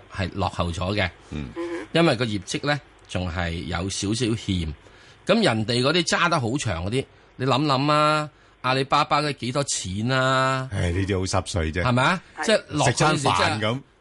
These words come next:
Speaker 1: 咩食餐飯啊？
Speaker 2: 啊，啊，
Speaker 1: 餅乾稅嚟㗎咋？
Speaker 2: 啊，餅乾稅，<laughs> 你仲離譜。
Speaker 1: 係咪啊？
Speaker 2: 係。
Speaker 1: 咁喺呢點入邊嚟講嘅時鐘，你就真係冇，冇乜嘢。咁係啊，馬雲嗰日要畀香港，畀你小朋友讀書都十億啊嘛，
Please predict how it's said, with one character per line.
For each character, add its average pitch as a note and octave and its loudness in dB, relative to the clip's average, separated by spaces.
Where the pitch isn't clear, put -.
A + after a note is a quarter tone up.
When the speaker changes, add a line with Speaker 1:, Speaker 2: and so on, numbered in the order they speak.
Speaker 1:
咩 C4 4
食 G#3+ 0
餐 A#3+ 2
飯 D#3 2
啊？ E3 0
Speaker 2:
啊， B2+ -4
啊， A#2 0
Speaker 1:
餅 G#3 2
乾 B3 2
稅 G3 0
嚟 D#3+ 2
㗎 E3+ 2
咋？ F3+ 2
Speaker 2:
啊， E3+ 2
餅 C#3 4
乾 D3+ 4
稅， - 0
<laughs> - -
你 C#3 0
仲 E3 -2
離 B2 -2
譜。 C3+ -2
Speaker 1:
係 D3+ -6
咪 D3+ 0
啊？ G#3 0
Speaker 2:
係。 A#2 2
Speaker 1:
咁 A#3+ -2
喺 A3 0
呢 A#3 -4
點 G#3 -2
入 G3 0
邊 C#3 -2
嚟 A2 -2
講 C3 -2
嘅 D#3 -2
時 G2+ -4
鐘， D#3 0
你 A2 -2
就 F#2+ -2
真 B2 -2
係 - -8
冇， F#2 -2
冇 F#2+ -2
乜 G#2+ 0
嘢。 - -6
咁 A#3+ 2
係 D#3 4
啊， D#3+ 4
馬 D3+ 4
雲 A2+ -2
嗰 C#3+ 0
日 C3 0
要 C3+ -2
畀 D#3 0
香 F#3+ 0
港， D#3 0
畀 D#3 -4
你 E3+ 0
小 D#3+ -4
朋 A#2+ 0
友 A#2 0
讀 B2+ -4
書 E3+ -4
都 D#3+ 0
十 C#3 -2
億 D3 -2
啊 D3+ -2
嘛， B2+ 2